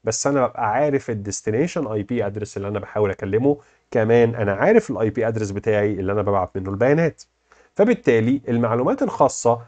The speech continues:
ببناء الباكيت بتكون موجوده، السورس اي بي ادرس عنوان المرسل،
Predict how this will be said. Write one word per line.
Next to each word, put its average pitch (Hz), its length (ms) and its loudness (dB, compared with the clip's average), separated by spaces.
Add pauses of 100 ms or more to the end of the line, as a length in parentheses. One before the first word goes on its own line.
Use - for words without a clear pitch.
(100)
ببناء 117 580 0 (160)
الباكيت 120 600 0 (120)
بتكون 180 300 -2
موجوده، 220 480 4 (320)
السورس 175 440 0
اي 127 160 4
بي 120 200 0
ادرس 110 400 -2
عنوان 101 400 2
المرسل، 113 480 0